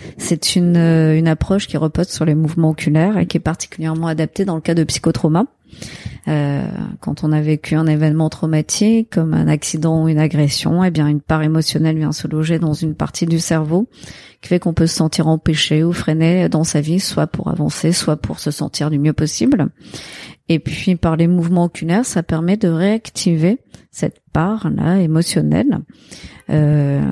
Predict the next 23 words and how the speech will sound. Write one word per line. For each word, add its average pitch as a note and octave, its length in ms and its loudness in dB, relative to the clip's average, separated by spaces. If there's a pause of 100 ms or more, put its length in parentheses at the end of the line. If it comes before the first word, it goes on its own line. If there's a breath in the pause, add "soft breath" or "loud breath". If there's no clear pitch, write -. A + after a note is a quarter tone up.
ça - 160 -4
active - 480 -2
ce - 100 -8
qu'on D3 140 -6
appelle F#3 320 0
le D3 80 -2
traitement F#3 540 -4
adaptatif E3 720 0
de D#3 100 0
l'information E3+ 760 0
dans D3 120 0
notre D3 300 0
cerveau. E3 460 0
C'est - 240 -6
un C#3+ 80 2
phénomène F3 500 0
qui - 140 -14
se - 80 -10
produit E3 360 0
naturellement E3+ 560 0
durant D#3 220 -2
la D3+ 140 2
nuit F#3+ 240 2